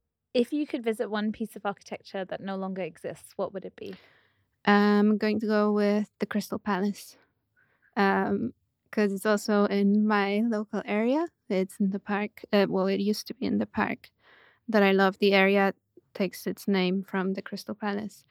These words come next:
Speaker 2: And it's so kind of shrouded in,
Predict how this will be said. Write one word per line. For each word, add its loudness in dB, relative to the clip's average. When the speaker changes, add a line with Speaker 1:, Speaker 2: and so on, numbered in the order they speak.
Speaker 2:
And 4
it's 2
so 4
kind 0
of 0
shrouded 2
in, 0